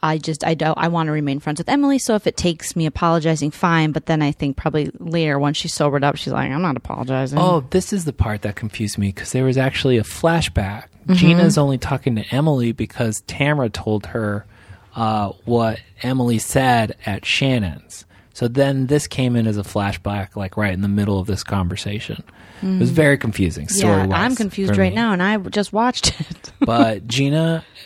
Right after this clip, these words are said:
Speaker 2: the way Emily portrays it and the way Gina portrays it are two different things.
Speaker 1: Mm-hmm.
Speaker 2: Emily's all like, "Well, you know, Gina apologized," and Gina's all like, "No, your husband should apologize."
Speaker 1: Yeah, like, "I apologize, but your husband should apologize. I'm not
Speaker 2: So
Speaker 1: apologizing."
Speaker 2: very weird to see
Speaker 1: Did
Speaker 2: that.
Speaker 1: Gina apologize?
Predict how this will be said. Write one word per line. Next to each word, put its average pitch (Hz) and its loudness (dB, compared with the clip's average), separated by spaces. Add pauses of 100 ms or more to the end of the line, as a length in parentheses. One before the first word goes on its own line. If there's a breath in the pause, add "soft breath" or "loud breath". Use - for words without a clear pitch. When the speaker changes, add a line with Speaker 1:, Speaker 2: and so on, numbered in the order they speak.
Speaker 2:
the 127 -2
way 147 2
Emily 127 0
portrays 156 0
it 156 0
and 120 0
the 113 0
way 113 0
Gina 117 -2
portrays 143 0
it 143 2
are 110 0
two 117 0
different 104 -2
things. 123 -2
Speaker 1:
Mm-hmm. 170 -4
Speaker 2:
Emily's 120 0
all 107 0
like, 101 -2
"Well, 175 0
you 175 0
know, 151 0
Gina 135 -2
apologized," 95 -4
and 98 -4
Gina's 110 0
all 98 0
like, 95 -4
"No, 110 0
your 107 -2
husband 107 -4
should 95 -6
apologize." 90 -6
Speaker 1:
Yeah, 151 2
like, 147 0
"I 170 4
apologize, 160 2
but 139 -4
your 151 2
husband 139 -2
should 107 -2
apologize. - -2
I'm 165 2
not 147 0
Speaker 2:
So - -10
Speaker 1:
apologizing." 117 0
Speaker 2:
very 175 0
weird 113 2
to 101 -2
see - 2
Speaker 1:
Did 98 -2
Speaker 2:
that. 98 2
Speaker 1:
Gina 392 2
apologize? 403 -2